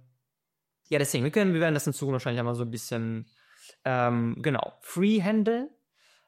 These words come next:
Aber jetzt, heute, Rotkäppchen. Ähm, wollen wir ein Wörtchen darüber verlieren, was unsere bisherige Connection zum Rotkäppchen-Märchen ist? Oder hatten wir eine?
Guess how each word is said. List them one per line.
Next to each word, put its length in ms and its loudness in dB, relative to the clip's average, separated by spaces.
Aber 200 0
jetzt, 640 -4
heute, 500 0
Rotkäppchen. 640 -8
Ähm, 800 0
wollen 140 2
wir 60 4
ein 100 2
Wörtchen 320 2
darüber 240 2
verlieren, 360 -2
was 140 -2
unsere 240 0
bisherige 480 -4
Connection 400 -4
zum 160 -6
Rotkäppchen-Märchen 880 -6
ist? 320 -12
Oder 160 -4
hatten 180 -2
wir 140 -2
eine? 400 -4